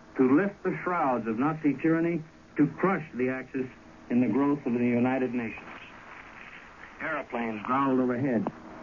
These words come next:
Ships were gathering and steaming off into the channel,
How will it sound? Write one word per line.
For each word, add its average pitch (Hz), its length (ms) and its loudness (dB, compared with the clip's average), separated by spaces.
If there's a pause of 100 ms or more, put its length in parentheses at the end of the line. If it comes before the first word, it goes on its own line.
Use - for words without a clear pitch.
(220)
Ships - 280 2
were 113 120 2
gathering 123 500 4
and 104 180 2
steaming 147 300 4
off 131 240 0
into 131 160 2
the 113 180 0
channel, 123 320 0